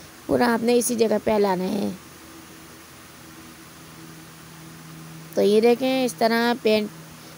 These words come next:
बैक पे देखें, इस तरह सफाई से आपने गोलाई देनी है। जो हमने extra कपड़ा लिया था आधा आधा इंच,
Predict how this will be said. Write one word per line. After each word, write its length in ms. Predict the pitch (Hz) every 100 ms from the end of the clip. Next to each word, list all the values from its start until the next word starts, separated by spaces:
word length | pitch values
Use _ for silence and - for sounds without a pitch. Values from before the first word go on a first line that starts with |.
| - 220
बैक 240 | 220 233 -
पे 100 | 233
देखें, 240 | 233 240
इस 140 | 233 -
तरह 220 | 233 233
सफाई 340 | 226 214 220 220
से 160 | 233
आपने 260 | 220 220 226
गोलाई 340 | 214 208 220
देनी 280 | 233 240 254
है। 160 | 269 262 - - - - - - - - - - - - - - 160 160 160 - - - - - - - - 180
जो 180 | 226
हमने 280 | 240 240 254
extra 260 | 240 - 247
कपड़ा 260 | 233 247
लिया 200 | 240 233 226
था 320 | 233 233 240 -
आधा 220 | 202 208 233
आधा 180 | 220
इंच, 380 | 226 226 226 -